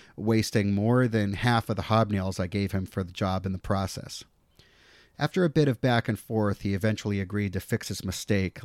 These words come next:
leaving me with a pair of boots with thinner soles, full of holes,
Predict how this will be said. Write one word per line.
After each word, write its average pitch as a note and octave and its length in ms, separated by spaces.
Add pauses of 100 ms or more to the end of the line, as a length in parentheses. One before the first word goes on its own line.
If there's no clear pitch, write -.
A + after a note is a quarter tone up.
leaving A2+ 260
me G#2+ 140
with G2+ 160
a F#2 40
pair A2 280
of F#2 160
boots G#2 320
with F#2+ 180
thinner A#2+ 320
soles, G#2+ 500
full A2+ 240
of G#2+ 100
holes, G2 520